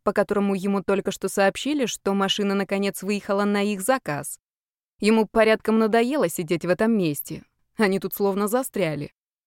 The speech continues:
«Отлично, сваливаем отсюда», — обрадовался Шейк, одним глотком допивая своё пиво.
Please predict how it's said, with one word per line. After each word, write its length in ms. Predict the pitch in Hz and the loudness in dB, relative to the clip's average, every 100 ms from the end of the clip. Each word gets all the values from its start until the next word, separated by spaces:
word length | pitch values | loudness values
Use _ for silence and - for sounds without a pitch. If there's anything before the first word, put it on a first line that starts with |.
| _ _ _ _ | _ _ _ _
«Отлично, 640 | 208 196 202 254 - 233 208 | 4 4 4 0 2 2 2
сваливаем 640 | - 240 349 202 180 170 | 0 4 4 6 6 4
отсюда», — 480 | 170 190 175 175 185 _ _ | 0 -2 2 2 0 _ _
обрадовался 640 | 180 185 185 180 180 - 185 | 2 4 4 6 2 2 0
Шейк, 320 | 220 262 233 | 0 0 0
одним 340 | 190 185 190 | -2 0 0
глотком 440 | 180 190 - 196 190 | 2 0 2 0 0
допивая 400 | 190 202 202 196 | 0 2 2 2
своё 260 | 196 262 | 0 -2
пиво. 380 | - 160 147 | -2 -6 -6